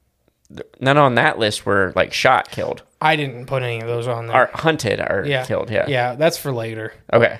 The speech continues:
Speaker 2: Uh, well, not for later. That one list we're gonna read with Sasquatch Chronicles, a lot of 'em get shot in the head.
Speaker 1: Right, yeah, yeah.
Speaker 2: Bigfoots get shot in the head a lot. Specifically, it seems like when,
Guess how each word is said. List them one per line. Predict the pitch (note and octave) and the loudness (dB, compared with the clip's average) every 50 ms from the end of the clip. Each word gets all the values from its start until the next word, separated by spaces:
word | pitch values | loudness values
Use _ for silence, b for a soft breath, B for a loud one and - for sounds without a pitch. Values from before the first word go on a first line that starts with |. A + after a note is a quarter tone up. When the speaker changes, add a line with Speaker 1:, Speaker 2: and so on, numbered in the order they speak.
| - _ _ | -12 _ _
Speaker 2:
Uh, | D3 C#3+ D3 - | -2 -2 -2 -2
well, | - D3+ D#3 E3+ | -2 -2 2 2
not | F#3 F#3 E3+ - | 4 2 2 0
for | - D3 | -4 -4
later. | C3 C3 B2+ C3+ C#3 B2+ C3+ - | -4 -2 -2 -2 -2 -2 -4 -4
That | D3 E3 E3 E3 - | -2 -2 -2 -2 -4
one | D#3 E3 E3 E3 D#3+ D#3+ | -6 -4 -2 -2 0 0
list | D3+ D3+ C#3+ - - | 0 -2 -2 -2 -6
we're | C#3+ | -4
gonna | C3+ C#3+ C3+ C3 C3 | -2 -2 -2 -2 -2
read | C3 C3 C3 C3 | -2 -4 -4 -4
with | B2+ - | -6 -4
Sasquatch | - C3 B2 A#2+ B2 - | -2 -4 -4 -4 -6 -6
Chronicles, | B2+ B2 B2 B2 B2 A#2+ | -6 -4 -4 -4 -4 -4
a | A#2+ | -2
lot | A#2 A#2+ A#2+ | -2 -2 -2
of | A#2 | -4
'em | A2+ | -6
get | A#2+ A#2 | -8 -8
shot | - - B2+ A#2 A2+ | -8 -8 -8 -8 -10
in | A2 | -12
the | A2 G#2+ | -16 -14
head. | - - A2 A2+ B2 - | -12 -12 -12 -12 -12 0
Speaker 1:
Right, | - C3+ B2 A2 F#2+ F2 | 4 6 6 6 6 4
yeah, | G#2 G2 D#2 - - - - | 2 2 2 0 -2 -2 0
yeah. | F3 F3 | 0 0
Speaker 2:
Bigfoots | - - E3+ - - | 2 2 0 0 0
get | D3+ C3 | -4 -6
shot | - - C3+ C3 | -2 0 0 0
in | B2 A#2+ | 0 -2
the | A2 | -4
head | A#2+ A#2 | -4 -4
a | A2+ | -4
lot. | A#2 A#2 A#2 A#2 A#2+ - - | -2 -2 -2 -2 -4 -6 -10
Specifically, | - D3+ D#3+ A#3 A#3+ C4 A#3 A3 F#3+ F3+ F3 E3+ - b b b b b b b b b F3 | -10 -2 0 0 0 2 2 4 6 6 4 4 0 b b b b b b b b b -6
it | F3 - | -6 -2
seems | - A#3 A#3+ C4 C4 G#3+ G3 | 2 2 4 4 4 4 6
like | F#3+ F3 E3+ E3 D3 - - | 6 6 6 4 2 -2 -2
when, | E3 E3+ E3+ E3 D#3+ D#3 | 0 0 0 0 -4 -6